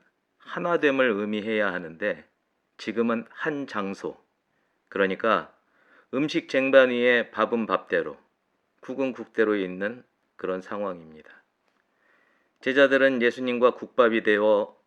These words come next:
함께 있다고 도취되어 있는데 예수님은 공깃밥 상태로 따로 계십니다. 그것도 예수님은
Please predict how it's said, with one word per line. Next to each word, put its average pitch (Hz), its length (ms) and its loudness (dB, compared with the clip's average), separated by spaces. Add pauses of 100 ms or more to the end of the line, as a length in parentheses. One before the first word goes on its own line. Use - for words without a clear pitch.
(220)
함께 160 500 -4
있다고 104 460 0
도취되어 98 560 -4
있는데 80 520 -14 (720)
예수님은 127 680 -2 (420)
공깃밥 135 560 0
상태로 101 640 -4
따로 117 300 -2
계십니다. 85 500 -14 (1080)
그것도 101 680 0 (500)
예수님은 127 720 -4